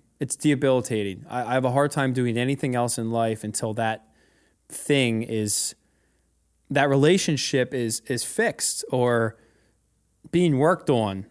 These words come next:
or the issues being resolved, that the, the, the two people or the group or whatever the relationship might be is, is working towards a positive place.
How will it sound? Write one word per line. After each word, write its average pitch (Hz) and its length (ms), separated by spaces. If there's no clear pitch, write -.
or 131 320
the 131 160
issues 156 340
being 147 260
resolved, 123 800
that 123 260
the, 135 200
the, 131 220
the 139 100
two 160 260
people 156 380
or 131 120
the 131 120
group 147 300
or 131 60
whatever 139 300
the 123 80
relationship 131 480
might 123 180
be 147 240
is, 135 300
is 135 200
working 147 440
towards 143 360
a - 80
positive 123 580
place. - 560